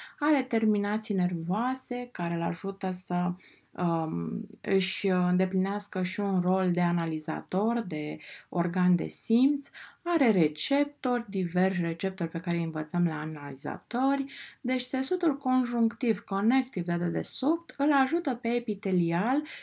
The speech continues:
să-și îndeplinească funcția, deoarece țesutul epitelial, cel de suprafață,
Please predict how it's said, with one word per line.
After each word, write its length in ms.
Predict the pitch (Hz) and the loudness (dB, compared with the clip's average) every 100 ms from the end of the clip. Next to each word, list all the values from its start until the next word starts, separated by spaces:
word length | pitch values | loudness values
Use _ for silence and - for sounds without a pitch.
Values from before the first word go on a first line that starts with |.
| - | -18
să-și 340 | - 339 330 | -2 0 2
îndeplinească 840 | 247 226 - 185 185 214 - 185 - | 2 2 2 2 2 2 -2 -4 -2
funcția, 800 | 185 175 175 - 175 170 254 311 | 2 2 2 -2 0 2 2 2
deoarece 500 | 285 254 226 - 214 | 2 2 0 0 -2
țesutul 580 | 190 - - 185 185 170 | -2 -10 -6 -6 -2 -2
epitelial, 840 | - 202 185 175 165 139 139 175 | -2 -4 2 2 2 0 -2 -6
cel 200 | - 165 | -4 -4
de 80 | 190 | -2
suprafață, 1000 | 208 220 180 175 - - - - 320 | -4 -6 -8 -6 -6 -8 -8 -6 -6